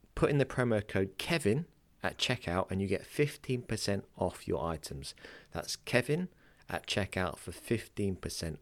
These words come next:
off. om dot com forward slash hashtag T Y L P. Second sponsor is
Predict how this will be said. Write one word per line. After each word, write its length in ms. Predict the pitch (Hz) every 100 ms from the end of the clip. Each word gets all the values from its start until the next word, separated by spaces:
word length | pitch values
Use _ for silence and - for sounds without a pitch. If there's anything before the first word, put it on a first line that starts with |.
| -
off. 360 | 117 - - - - - - - _ -
om 180 | 101 104
dot 200 | 95 -
com 300 | - 90 87
forward 300 | - 90 85
slash 300 | - 82 -
hashtag 540 | 85 80 - 78 80 - _ -
T 220 | - 85
Y 220 | 78 76 71
L 180 | 71 76
P. 320 | - 123 - - - - - -
Second 300 | - 175 175
sponsor 380 | 147 151 143 139
is 340 | 131 143 139